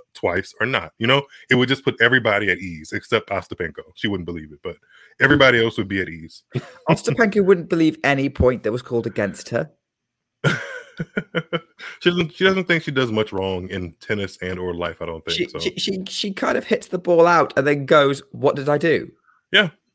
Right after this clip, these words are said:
Speaker 1: that's what she does. <laughs>
Speaker 2: Uh, she's, she's like the, uh, she's like the, the meme with the, um, <laughs> the, the guy with the gun at that Saturday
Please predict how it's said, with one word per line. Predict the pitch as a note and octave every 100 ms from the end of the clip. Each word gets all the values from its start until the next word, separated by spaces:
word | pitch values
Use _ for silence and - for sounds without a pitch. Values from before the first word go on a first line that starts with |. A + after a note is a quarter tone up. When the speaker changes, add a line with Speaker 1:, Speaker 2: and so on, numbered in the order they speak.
| _
Speaker 1:
that's | C#3 -
what | D3+ D3
she |
does. | D#3+ E3 - _ _
<laughs> | D3+ - E3 - - - - _ - -
Speaker 2:
Uh, | D3 -
she's, | - E3 -
she's | - F3+
like | E3+ E3+
the, | F3 D3+ - -
uh, | E3
she's | - E3 -
like | E3 -
the, | D#3+
the | D#3 D#3+
meme | D3+ D#3+ D3
with | - -
the, | C#3+ C#3 C#3
um, | C3+ C#3 C#3 -
<laughs> |
the, | - - G3
the | -
guy | C3+ D3 C#3+
with | C#3
the | -
gun | B2 D3+ C#3
at | -
that | -
Saturday | - - C3